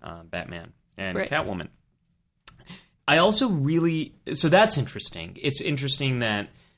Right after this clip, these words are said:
Speaker 1: um, Batman sort of has some type of understanding with her and some type of resp-, I don't know if it's respect or w-, what it is, but it's, it, he, they clearly are two characters that are romantically interested with each other.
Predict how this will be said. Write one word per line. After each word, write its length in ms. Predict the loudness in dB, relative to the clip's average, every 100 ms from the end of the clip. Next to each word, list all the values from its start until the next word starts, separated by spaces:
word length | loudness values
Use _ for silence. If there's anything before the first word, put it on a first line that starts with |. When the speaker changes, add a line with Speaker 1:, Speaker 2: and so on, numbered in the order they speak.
| _ -6
Speaker 1:
um, 440 | -2 -2 -2 -6 -10
Batman 480 | -4 -2 0 -2 -4
sort 200 | -4 -4
of 80 | -4
has 380 | -4 -2 0
some 200 | -2 -4
type 240 | -8 -10 -10
of 100 | -8
understanding 720 | -8 -4 -6 -4 -6 -6 -6
with 140 | -8 -8
her 360 | -6 -4 -6 -12 _ _ _
and 260 | -8 -6 -4
some 260 | -2 -2 -4
type 280 | -6 -6
of 280 | -4 -6 -8 -18 _ _ -12
resp-, 320 | -4 -2 -4 -8 -20 _ -20 -14
I 340 | -14 -10 -10 -4
don't 120 | 2
know 120 | 2
if 80 | 2
it's 180 | -2 -4
respect 680 | -2 -2 -2 -2 -2 -2 -6
or 100 | -4
w-, 200 | -6 -4
what 320 | -2 0 2
it 100 | 2
is, 240 | 0 -2 -2
but 160 | -2
it's, 220 | -2 -4 -6
it, 240 | -6 -6 -14 _
he, 280 | _ -4 -4
they 200 | -2 -2
clearly 580 | -2 -6 -4 -2 0 2
are 140 | 2
two 200 | 2 -4
characters 400 | -6 -4 -6 -6
that 140 | -6 -4
are 100 | -4
romantically 640 | -6 -6 -8 -10 -14 -12
interested 440 | -12 -12 -12 -10 -10
with 140 | -10
each 160 | -14 -10
other. 220 | -8 -8